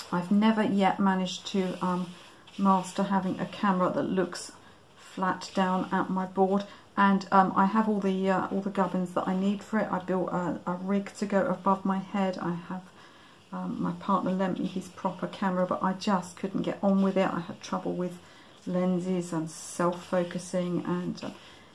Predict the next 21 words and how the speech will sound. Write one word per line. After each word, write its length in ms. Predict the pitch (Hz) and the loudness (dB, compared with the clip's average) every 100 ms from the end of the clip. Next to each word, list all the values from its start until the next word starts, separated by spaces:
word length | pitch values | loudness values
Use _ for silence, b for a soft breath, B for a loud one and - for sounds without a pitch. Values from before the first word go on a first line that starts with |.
| - | -4
you 60 | 196 | -2
know 160 | 202 | 0
what, 260 | 196 196 - | 4 4 6
in 120 | 190 | 2
the 180 | 185 185 | 2 2
end, 180 | 180 175 | 0 2
I'm 160 | 190 | 2
not 200 | 196 - | 2 2
very, 320 | 160 160 156 | -2 -2 -2
uh, 100 | 160 165 - 175 | -4 -6 -8 -6
very 160 | 170 | -6
great 340 | 170 170 170 - | -4 -4 -2 -4
with 120 | 170 | -6
technology. 680 | - - 185 180 - - 202 | -6 -2 0 0 -2 -4 2
<laughs> 20 | |
In 180 | 196 202 | 4 6
the 120 | 196 | 4
end, 160 | 180 | 2
I 80 | 175 | -2
just 300 | 175 202 - | -4 -6 -8
found 400 | - 214 214 208 | -6 -2 0 0